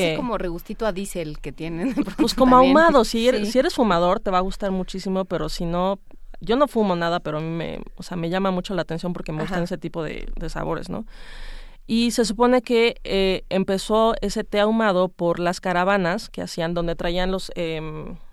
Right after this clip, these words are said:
Speaker 2: pues, los cargamentos de té y como prendían estas fogatas y demás, con el humo se empezaban a ahumar y como les gustó, pues, se, se quedó igual, ¿no?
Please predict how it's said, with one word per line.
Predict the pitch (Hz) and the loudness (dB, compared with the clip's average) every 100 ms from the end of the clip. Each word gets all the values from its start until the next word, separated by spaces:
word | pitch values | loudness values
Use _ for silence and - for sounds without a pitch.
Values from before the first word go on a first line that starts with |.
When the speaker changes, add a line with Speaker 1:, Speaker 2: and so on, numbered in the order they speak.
| - | -12
Speaker 2:
pues, | 170 | -6
los | 180 170 | -4 -2
cargamentos | 185 170 175 185 202 196 | 0 0 0 -2 -4 -4
de | |
té | 202 214 190 262 - - - - - - | -4 -2 -2 -4 -8 -12 -14 -12 -10 -6
y | 202 196 95 - | -4 -4 -6 -8
como | 165 156 | -8 -8
prendían | 151 160 160 165 170 | -6 -4 4 8 8
estas | - - | 8 4
fogatas | 160 151 156 - | 2 0 -2 -4
y | 156 | -4
demás, | 156 175 - - | -4 -6 -10 -10
con | 156 | -6
el | 151 160 | -4 -4
humo | 170 175 | -2 -2
se | 180 | -4
empezaban | 156 165 165 160 | -6 -4 -4 -2
a | |
ahumar | 156 156 | -2 -2
y | 175 | -4
como | 160 151 | -4 -6
les | 147 | -6
gustó, | 160 - 185 294 - - - | -8 -4 -4 -4 -12 -20 -18
pues, | - | -14
se, | - - | -12 -12
se | - - | -12 -10
quedó | 139 156 | -8 -6
igual, | - - | -6 -8
¿no? | 65 | -8